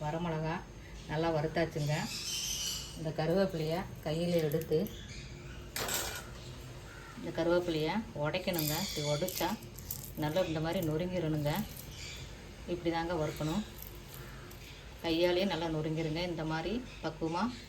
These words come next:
நம்ம கருவேப்பிலையை வதக்கணுங்க. ஒரு ஸ்பூன் நல்ல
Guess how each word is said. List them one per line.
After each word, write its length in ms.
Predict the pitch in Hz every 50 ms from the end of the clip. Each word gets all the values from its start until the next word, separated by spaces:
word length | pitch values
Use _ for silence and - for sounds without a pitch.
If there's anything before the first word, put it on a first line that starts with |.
| - - - - - - - - - - - - - - - - - - - - 147
நம்ம 200 | 156 160 160 180 202 208 196 - -
கருவேப்பிலையை 420 | 160 165 170 160 160 165 160 151 151
வதக்கணுங்க. 440 | 147 151 151 - 156 151 147 147 160 208 - - - - - - - - - - 175
ஒரு 140 | 170 170 175 -
ஸ்பூன் 280 | - - 180 175 180 214 208 - - - - - - - - - - - - 170 160 160
நல்ல 180 | 160 170 190